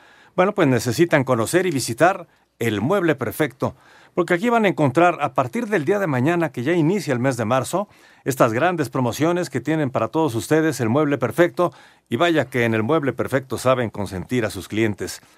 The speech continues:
Pueden visitar el Mueble Perfecto en su emblemática tienda en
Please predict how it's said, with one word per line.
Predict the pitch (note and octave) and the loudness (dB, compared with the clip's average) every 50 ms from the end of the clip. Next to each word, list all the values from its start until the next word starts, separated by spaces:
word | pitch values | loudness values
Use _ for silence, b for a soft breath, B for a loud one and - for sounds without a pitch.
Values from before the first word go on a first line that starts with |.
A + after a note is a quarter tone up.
| b b b b b b | b b b b b b
Pueden | - F#3 A3 A3+ | 2 2 2 4
visitar | F#3 F3+ - D3+ B2+ - F#3 G3 G3 - - - | 2 0 0 0 2 4 4 4 4 2 -2 -4
el | - C3+ B2+ | -4 -2 0
Mueble | C3 F3+ G3 F#3 F3 | 2 2 2 2 0
Perfecto | E3+ - A#2 G#2+ D#3+ E3 - - F3+ | 0 -2 0 0 0 -2 0 0 0
en | F3 D#3 | 0 0
su | - C#3+ | 0 0
emblemática | A#2+ A2+ A#2+ B2+ D#3 E3 C#3 C3 A2+ A2+ A2 | 0 0 0 0 0 -2 -2 -2 -2 -2 0
tienda | - C#3 C#3 C#3+ C#3+ C#3+ E3 D#3 | 0 0 0 0 0 0 0 0
en | B2+ A2 G2+ F2 | 0 -2 -4 -6